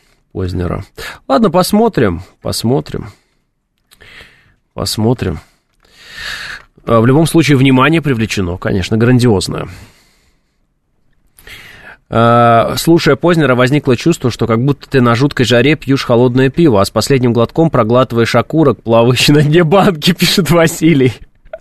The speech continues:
Э, да, да. Э, Познер молодец, с интеллигентным видом переобувается, да так, что и предъявить ему тяжело что-то, пишет Финист.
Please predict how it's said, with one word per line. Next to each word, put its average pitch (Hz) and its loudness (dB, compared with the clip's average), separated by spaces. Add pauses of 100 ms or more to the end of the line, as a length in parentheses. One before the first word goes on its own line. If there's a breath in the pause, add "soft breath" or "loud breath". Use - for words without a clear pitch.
(1500 loud breath)
Э, 120 0
да, 57 -2
да. 110 -2 (1500 loud breath)
Э, 110 0
Познер 220 0
молодец, 269 0 (220 loud breath)
с - -8
интеллигентным 175 2
видом 180 2
переобувается, 117 0
да 113 -6
так, 170 0
что - -4
и 110 0
предъявить 117 -2
ему 143 -2
тяжело 127 0
что-то, 120 -4
пишет 110 -8
Финист. 107 -4